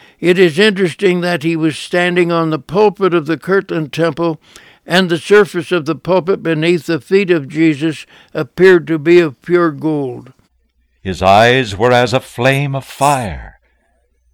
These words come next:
Speaker 2: The hair of his head was white like the pure snow. His countenance shone above the brightness of the sun, and his voice was as the sound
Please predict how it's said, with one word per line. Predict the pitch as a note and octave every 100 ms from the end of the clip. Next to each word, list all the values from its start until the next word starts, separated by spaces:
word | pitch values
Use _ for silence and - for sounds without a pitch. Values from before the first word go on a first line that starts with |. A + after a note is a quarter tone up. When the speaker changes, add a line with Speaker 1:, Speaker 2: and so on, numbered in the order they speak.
| _ _ -
Speaker 2:
The | D#2
hair | D2+ B2 C#3+
of | D3
his | C3 C3 -
head | C3+ B2
was | B2 - -
white | C#3+ C#3+ B2
like | A2 A#2+ -
the |
pure | C3+ - - G3 F3+ E3+
snow. | - D3+ C#3 A#2+ F#2 E2 _ _ _ _ _ _ _ _ _ _ _ _
His | B2+ C3
countenance | - D#3 G3 F#3 F3+ F3 E3
shone | - - E3 E3 D#3+ D3
above | A#2 A2+ G2+
the | F#2+
brightness | D#2 A2+ E3 G3+ F3 F3 D#3+
of | D#3 C#3+
the | C#3
sun, | - - G#2 F2 A1 - - _ _ _ _ _ _ _ _ _ _ _ _
and | F2+ C#2+
his | F2 D2
voice | D2 F#2+ B2 G#2+ -
was | G#2+ G2
as | A#2 E2+
the | A#2
sound | A2 - A2 A#2 A#2 A#2 A#2+ A#2+